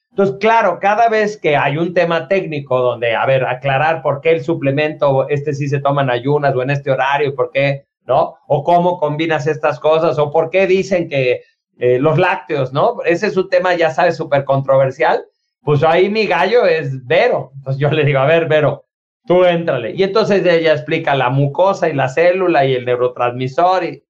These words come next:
pues, ahí ya, ¿no? Punto. Pero fue muy padre que, la verdad, yo me aventé. Yo, yo lo hice yo. Y, y yo saturninamente leí, ¿no? Y bajo la lectura yo pegué un mapa en mi cocina.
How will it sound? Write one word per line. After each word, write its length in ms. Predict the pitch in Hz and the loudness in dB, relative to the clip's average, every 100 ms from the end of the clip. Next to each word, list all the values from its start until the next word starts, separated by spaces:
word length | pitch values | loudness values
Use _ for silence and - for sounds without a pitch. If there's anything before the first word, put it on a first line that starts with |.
| _ | _
pues, 200 | - 113 | -20 -18
ahí 240 | - 90 95 | -16 -16 -8
ya, 260 | 131 143 _ | -6 -6 _
¿no? 240 | - 170 196 | -8 -8 -6
Punto. 520 | 147 165 165 - - _ _ _ _ _ | -2 -2 -2 -8 -14 _ _ _ _ _
Pero 720 | - 151 156 151 147 147 147 143 | 0 4 6 6 6 4 2 0
fue 160 | 180 180 | 2 2
muy 200 | 196 208 | 2 0
padre 420 | 202 196 190 196 | 0 2 2 -2
que, 460 | 190 143 127 123 117 | -4 -2 0 0 -2
la 160 | 120 139 | 0 0
verdad, 260 | 151 247 294 | 0 0 0
yo 100 | 320 | 0
me 80 | |
aventé. 680 | 302 214 135 - 131 - - | 2 0 -2 -2 -4 -4 -12
Yo, 180 | - 175 | -8 -8
yo 160 | 214 220 226 | -4 -6 -4
lo 60 | 233 | -6
hice 240 | - 202 | -2 -2
yo. 300 | 147 127 - | 0 -2 -4
Y, 360 | 127 123 123 131 | -10 -12 -10 -6
y 40 | |
yo 340 | 131 160 196 - | 0 2 0 -2
saturninamente 920 | 135 151 151 175 202 208 190 202 220 | -4 -4 -4 -2 0 0 0 -2 -2
leí, 500 | 196 147 131 127 117 _ _ - | 0 0 0 -2 -6 _ _ -14
¿no? 320 | 151 175 208 - _ _ | -2 0 0 -6 _ _
Y 120 | - | -4
bajo 280 | 135 147 147 | 0 0 0
la 160 | 147 151 | 0 0
lectura 560 | 156 139 196 208 254 | -2 -4 0 2 2
yo 220 | 226 196 196 | 2 0 -2
pegué 200 | 185 190 | -2 -2
un 100 | 190 | 0
mapa 340 | 185 185 185 | -2 0 -2
en 100 | 175 | -2
mi 160 | 147 135 | -4 -4
cocina. 640 | 143 139 185 220 247 262 | -2 0 0 0 0 -2